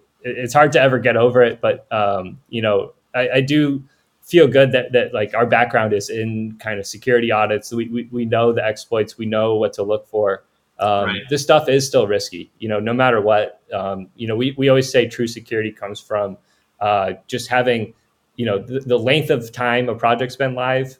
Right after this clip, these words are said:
Speaker 1: and the amount of money that's been at risk. And, and, you know,
Speaker 2: Right.
Speaker 1: that's the only real way to, to prove security. Um, but that being said, you know, we've now completed three different audits. Um,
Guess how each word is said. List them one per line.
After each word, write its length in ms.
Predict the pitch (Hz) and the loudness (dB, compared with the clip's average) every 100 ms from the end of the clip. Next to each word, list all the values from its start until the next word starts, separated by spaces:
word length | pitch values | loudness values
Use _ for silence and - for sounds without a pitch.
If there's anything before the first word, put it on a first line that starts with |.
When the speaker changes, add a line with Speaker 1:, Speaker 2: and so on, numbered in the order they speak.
| - | -8
Speaker 1:
and 420 | 113 107 104 98 | -4 -2 -4 -6
the 60 | 110 | -4
amount 300 | 117 131 117 | 0 0 0
of 120 | - | -2
money 300 | 113 113 104 | -4 -2 -4
that's 180 | 107 - | -6 -6
been 180 | 110 | -4
at 140 | 104 90 | -4 -4
risk. 380 | 104 90 - - | -6 -6 -12 -12
And, 140 | 101 101 | -10 -8
and, 320 | 110 104 98 98 | -8 -8 -8 -10
you 80 | 127 | -4
know, 60 | 107 | -4
Speaker 2:
Right. 100 | 98 | -2
Speaker 1:
that's 200 | 117 - | -2 -4
the 60 | |
only 340 | 110 113 107 104 | -8 -4 -4 -6
real 360 | 107 110 107 98 | -6 -4 -2 -2
way 320 | 98 104 98 - | -2 -2 -4 -6
to, 220 | 101 95 | -6 -6
to 180 | - 101 | -8 -16
prove 280 | - 107 - | -10 -12 -12
security. 560 | 92 - 101 117 120 _ _ _ _ - | -18 -8 -4 -4 -8 _ _ _ _ -4
Um, 280 | 107 101 98 | -2 -2 -4
but 80 | 120 | 0
that 180 | 143 | 0
being 140 | 147 131 | 0 -4
said, 400 | 123 123 120 113 | 0 0 0 -4
you 140 | 120 | -8
know, 100 | 107 | -4
we've 140 | 104 113 | -4 0
now 160 | 127 | 0
completed 480 | 117 117 120 113 104 | -2 -4 -6 -4 -4
three 180 | - 120 | -4 -4
different 320 | 113 110 110 | -4 -4 -6
audits. 580 | 98 104 101 98 - - 107 | -2 -2 -2 -4 -10 -12 -4
Um, 640 | 104 101 92 95 92 - | -4 -2 -4 -6 -10 -16